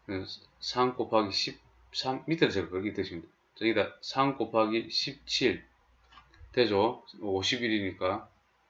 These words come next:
삼 곱하기 십구 하면은 이게 삼 구, 이십칠, 오십칠. 삼 곱하기 십구 됩니다. 그죠? 이제, 어, 삼 곱하기 이게 이십삼을 하게 되면은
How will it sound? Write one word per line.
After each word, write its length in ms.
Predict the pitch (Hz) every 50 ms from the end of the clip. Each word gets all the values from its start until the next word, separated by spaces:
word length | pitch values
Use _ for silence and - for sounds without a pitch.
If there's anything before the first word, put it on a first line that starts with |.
| _ _ _ _ _ _
삼 300 | - - - 143 143 143
곱하기 500 | 131 - 120 113 107 107 104 - - -
십구 520 | - - - - - - - 143 139 127 131
하면은 460 | 127 123 117 117 120 127 135 135 - - -
이게 340 | - 117 120 123 123 123 - - _ _ _ _ _ _ _ _ _
삼 380 | - - - 120 117 117 117 120
구, 180 | 135 135 123
이십칠, 600 | 110 101 110 110 110 - - - 127 123 - - -
오십칠. 560 | - 95 92 - 113 - - - 110 90 82 - - - - - - - - -
삼 300 | - - 139 143 139 -
곱하기 380 | 117 - - 117 110 107 98
십구 520 | 98 - - - - - 135 131 123 - - _ _ _
됩니다. 320 | - 95 95 95 95 90 90
그죠? 380 | 85 82 90 95 - - - _ _ _ _ _ _ _ _
이제, 300 | - 107 120 131 127 - - - - _ _ _ _ _ _ _ _
어, 480 | - - 92 92 92 92 90 90 - - _ _ _ _ _ _ _ - _ _
삼 300 | - - - 143 143 143
곱하기 440 | - 131 - 120 107 98 98 98 - - _ _ _ 107
이게 160 | 107 104 104
이십삼을 640 | 95 90 95 98 - 143 135 - 131 127 123 113
하게 160 | 110 101 95
되면은 440 | 90 95 95 98 101 104 101 90 82